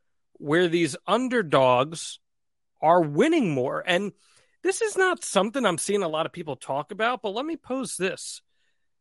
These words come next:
Might this have something to do with, as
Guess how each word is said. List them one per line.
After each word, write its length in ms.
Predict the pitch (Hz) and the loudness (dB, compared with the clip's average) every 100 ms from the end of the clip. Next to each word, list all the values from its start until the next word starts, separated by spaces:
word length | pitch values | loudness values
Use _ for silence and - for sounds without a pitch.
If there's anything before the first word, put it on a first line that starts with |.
| _ _ _ _ | _ _ _ _
Might 380 | 165 220 427 - | -4 -2 -2 2
this 220 | 440 - | 0 2
have 200 | 277 269 | 0 0
something 500 | - 226 208 240 214 | 2 2 2 0 -2
to 120 | - | -4
do 560 | 135 131 131 151 160 - - | -4 -2 -2 -2 -6 -10 -16
with, 400 | 175 135 131 120 - _ _ _ _ _ _ _ _ | -4 2 2 0 -10 _ _ _ _ _ _ _ _
as 560 | - 147 139 123 - - | 4 6 6 2 -6 -12